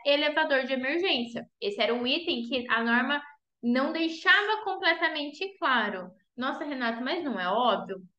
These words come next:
Para umas pessoas sim, para outras não. Então, quando a gente tem essas informações que não são completamente óbvias, né, não, não estão escritos dentro da norma certinho,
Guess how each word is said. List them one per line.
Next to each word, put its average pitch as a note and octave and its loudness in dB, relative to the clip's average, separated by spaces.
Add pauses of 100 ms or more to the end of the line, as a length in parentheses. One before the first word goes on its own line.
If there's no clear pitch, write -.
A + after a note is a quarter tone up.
(280)
Para D#4+ -8
umas D#4+ -4
pessoas D#4 -4
sim, D4+ -6
para D#4+ -2
outras D4+ -2
não. A#3 0 (220)
Então, F4 -2
quando G#4 -2
a C5+ 0
gente B4+ -6
tem D#4+ -2
essas C#4+ -6
informações B3 -4
que B3 -6
não C#4 -4
são A#3+ -4
completamente B3 -4
óbvias, G#3 -2 (440)
né, C4 0
não, A#3+ -2
não A#3+ 0
estão C#4+ -2
escritos F4 2
dentro C4 2
da A3+ -12
norma G#3 -6
certinho, G#3 -4